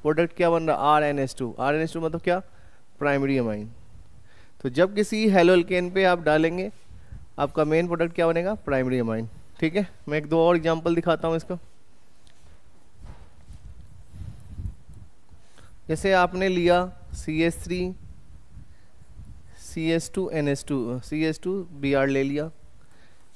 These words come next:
इस पे अमोनिया का अटैक करवाया, क्या होगा? just प्रोडक्ट लिखना है, ट्रिक्स लिखना है, एच बी आर निकालूंगा, ठीक है। और मेन प्रोडक्ट क्या बनेगा आपका?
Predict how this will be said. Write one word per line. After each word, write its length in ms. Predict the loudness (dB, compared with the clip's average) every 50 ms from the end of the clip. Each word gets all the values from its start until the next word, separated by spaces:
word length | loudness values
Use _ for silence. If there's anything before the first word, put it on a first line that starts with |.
| -10
इस 140 | -10 -8 -6
पे 180 | 0 2 2 2 2 0 -4 -8 -8 -4
अमोनिया 400 | 0 0 2 2 4 4 2 2
का 140 | 4 2
अटैक 300 | 2 2 2 0 0 0 0
करवाया, 360 | 0 2 2 2 2 2 0 -4 -8 -14 -16 -16 -16 -16 -16 -16 -16 -16 -16 -16 -16 -16 -16 -16 -16 -16 -16 -16 -16 -16 -16 -16 -12 -4 0
क्या 120 | 2 4
होगा? 380 | 6 6 6 4 4 2 2 0 -2 -10 -16 -18 -18 -18 -18 -18 -18 -18 -18 -16 -16 -16 -16 -14 -6 0
just 180 | 0 0 0 2
प्रोडक्ट 340 | 0 2 4 4 2 2
लिखना 220 | 0 -2 0 2 2
है, 60 | 0
ट्रिक्स 280 | 2 0 -2 -2 -2 -2
लिखना 280 | -2 -2 -2 -2 -2 -2
है, 140 | -4 -4 -8 -10 -8
एच 180 | -8 -8 -6 -4
बी 160 | 0 2 4
आर 160 | 4 4 4 4
निकालूंगा, 600 | 2 2 2 4 4 4 2 2 2 0 0 0 -6 -14 -18 -18 -18 -18 -16 -16 -18 -18 -18 -18 -18 -18 -18 -16 -16 -16 -16 -16 -16 -16 -16 -16 -16 -16 -16 -16 -18 -18 -18 -16 -14 -14 -12 -12 -12 -12 -12 -12 -14 -14 -14 -16 -16 -16 -16 -16 -16 -16 -16 -16 -10 -6
ठीक 200 | -6 -6 -4 -4
है। 180 | -4 -4 -6 -8 -14 -16 -16 -16 -16 -18 -18 -18 -18 -18 -18 -18 -18 -18 -18 -16 -10 -4
और 220 | 0 0 2 2 2
मेन 200 | 2 2 2 2
प्रोडक्ट 260 | 2 2 2 2 2
क्या 140 | 2 2 4
बनेगा 380 | 4 4 2 4 4 4 4 2
आपका? 360 | 2 0 0 0 0 0 -2